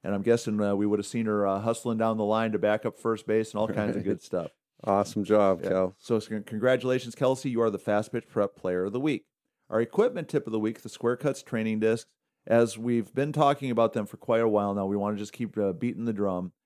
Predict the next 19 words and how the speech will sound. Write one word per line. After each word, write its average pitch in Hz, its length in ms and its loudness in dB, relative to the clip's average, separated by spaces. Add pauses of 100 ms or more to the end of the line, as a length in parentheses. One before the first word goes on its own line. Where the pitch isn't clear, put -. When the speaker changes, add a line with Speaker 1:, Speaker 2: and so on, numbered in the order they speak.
(140)
Speaker 1:
The 98 60 -8
Square 123 260 -2
Cuts 139 220 0
training 117 340 0
discs 110 260 0 (360)
are 92 380 -2 (140)
Coach 117 260 -4
Don 113 240 0
and 113 140 -2
our, 107 560 2
my 101 400 -2
first 131 400 -2 (100)
endeavor 113 760 0
in 107 320 -6
the 101 280 -6
equipment 113 520 -4
business. 131 500 -2 (260)
First 120 260 -2
thing 117 320 0